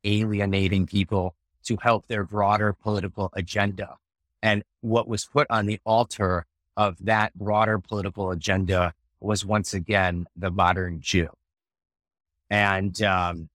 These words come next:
it's quite clear that we have now been sacrificed with thousands dead in the street and forty babies with their heads cut off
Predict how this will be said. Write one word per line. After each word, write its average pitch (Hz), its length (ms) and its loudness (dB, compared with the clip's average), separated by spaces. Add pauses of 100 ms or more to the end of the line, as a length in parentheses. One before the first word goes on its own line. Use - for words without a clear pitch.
(160)
it's - 220 -4
quite 110 460 2
clear 107 600 2 (500)
that 95 560 0 (960)
we 110 400 2 (300)
have 95 200 0
now 98 300 2 (180)
been 92 180 -6
sacrificed 90 880 -2
with 98 260 -6 (380)
thousands 98 480 0
dead 90 340 -2
in 90 80 -6
the 85 80 -4
street 87 460 0
and 87 160 -4
forty 87 320 0
babies 82 580 -2 (760)
with 80 140 -8
their 87 120 -4
heads 82 300 -2
cut - 200 -18
off - 220 -16